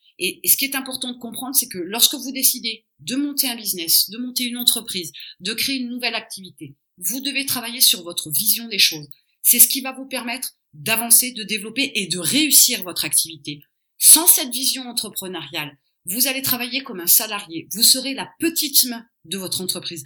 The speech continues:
Autrement dit, vous vous aurez créé votre propre job.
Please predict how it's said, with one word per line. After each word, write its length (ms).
Autrement 360
dit, 140
vous 160
vous 220
aurez 180
créé 220
votre 260
propre 420
job. 400